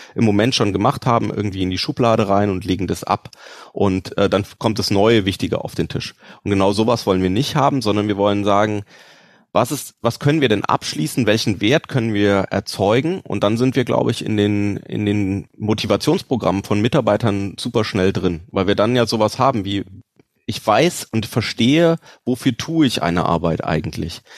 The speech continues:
Ich kenne vielleicht sogar den Kunden, für den ich etwas mache. Ähm, es ist also nicht mehr eine luftleere Arbeit irgendwie, sondern es ist tatsächlich ein, ich weiß, für wen ich das mache, ich weiß, dass es ihm tatsächlich Mehrwert bringt, vielleicht habe ich den Kontakt sogar zu Kunden.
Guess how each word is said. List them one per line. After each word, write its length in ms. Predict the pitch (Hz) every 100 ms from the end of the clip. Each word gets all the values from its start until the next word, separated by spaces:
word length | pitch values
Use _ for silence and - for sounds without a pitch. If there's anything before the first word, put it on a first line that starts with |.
| -
Ich 140 | - -
kenne 260 | 123 147
vielleicht 420 | 143 113 104 151 -
sogar 240 | 131 117
den 200 | 110 110
Kunden, 480 | - 156 185 - 135
für 160 | 117
den 180 | 110 120
ich 160 | 113 -
etwas 340 | - 87 80
mache. 380 | 85 78 82 98 _ _ - - -
Ähm, 260 | 90 90 92
es 140 | 101 113
ist 140 | -
also 180 | 104 104
nicht 160 | 110
mehr 140 | 123 107
eine 60 | 101
luftleere 640 | 123 - 123 117 104 -
Arbeit 320 | 120 - 156
irgendwie, 400 | - 143 135 143
sondern 340 | 147 110 110 104
es 120 | 107
ist 160 | 101 117
tatsächlich 640 | 113 131 135 139 135 -
ein, 240 | 104 113 - -
ich 160 | - 95
weiß, 220 | 107 113
für 160 | 98 110
wen 120 | 165
ich 120 | -
das 160 | 135 127
mache, 260 | 131 131
ich 160 | - -
weiß, 240 | 95 107
dass 200 | - 95
es 100 | -
ihm 100 | 107
tatsächlich 480 | - - 95 101 -
Mehrwert 320 | 127 147 131
bringt, 300 | - 135 127 - - -
vielleicht 280 | 98 92
habe 140 | 104 117
ich 60 |
den 160 | - 90
Kontakt 480 | - 85 - - -
sogar 320 | 139 127 127
zu 100 | - _
Kunden. 480 | - 131 131 127 127